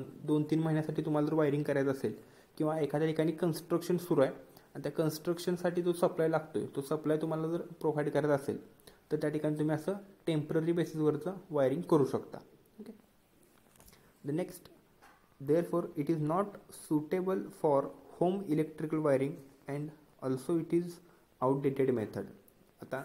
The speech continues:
हे जे मटेरियल असणार आहे, हे, ह्या टाईपचं जे वायरिंग आहे, हे वायरिंगची जी मेथड आहे, ती outdated झालेली आहे, खूप जुन्या काळात ही वापरली जात होती, त्यामुळं आत्ताच्या घरामध्ये या टाईपचं wiring use केलं जात नाही किंवा ती suitable नसणार आहे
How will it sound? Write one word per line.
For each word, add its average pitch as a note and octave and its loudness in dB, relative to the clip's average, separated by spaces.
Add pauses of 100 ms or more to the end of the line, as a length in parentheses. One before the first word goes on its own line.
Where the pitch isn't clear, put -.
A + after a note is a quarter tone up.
(100)
हे C#3 -4
जे D3 -4
मटेरियल D#3+ -4
असणार E3+ -8
आहे, F#3 -8 (720)
हे, D3 -2
ह्या C#3 2
टाईपचं D#3 0
जे E3 0
वायरिंग D#3+ 6
आहे, D#3 2
हे - -8
वायरिंगची D3+ -2
जी E3+ -2
मेथड D#3 2
आहे, C3+ 4
ती - -4
outdated D#3 0
झालेली D3+ 4
आहे, - -6 (400)
खूप - -4
जुन्या C3+ 0
काळात D3 4 (100)
ही D3+ 4
वापरली D3 6
जात C#3 6
होती, C#3+ -2
त्यामुळं D3 -4 (220)
आत्ताच्या C#3 -4
घरामध्ये D3 2
या D3 6
टाईपचं C#3 2
wiring C#3 4 (260)
use B2+ -2
केलं C3+ 4
जात C3 6
नाही C#3 -2
किंवा D#3 0
ती B3 -2 (560)
suitable D3 6
नसणार A2+ 2
आहे G2+ -8